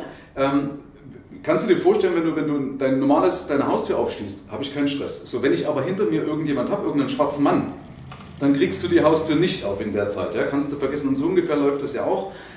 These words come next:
Speaker 2: dass ich mir selber dann den Stress mache und da ist es halt besser, wenn ich gar nicht erst diesen Anspruch zulasse. Wir werden ja sowieso aufgeregt, wenn du jetzt beispielsweise auf der Bühne stehst, ja. Aber vielleicht kann ja der ein oder andere was damit anfangen,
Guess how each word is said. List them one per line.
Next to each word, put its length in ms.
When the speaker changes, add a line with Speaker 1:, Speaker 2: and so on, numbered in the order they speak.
Speaker 2:
dass 140
ich 100
mir 100
selber 360
dann 140
den 120
Stress 340
mache 220
und 80
da 80
ist 80
es 140
halt 180
besser, 220
wenn 100
ich 160
gar 220
nicht 140
erst 180
diesen 220
Anspruch 360
zulasse. 420
Wir 60
werden 120
ja 80
sowieso 340
aufgeregt, 380
wenn 80
du 60
jetzt 100
beispielsweise 380
auf 80
der 80
Bühne 220
stehst, 300
ja. 160
Aber 200
vielleicht 260
kann 140
ja 80
der 100
ein 160
oder 160
andere 180
was 140
damit 220
anfangen, 460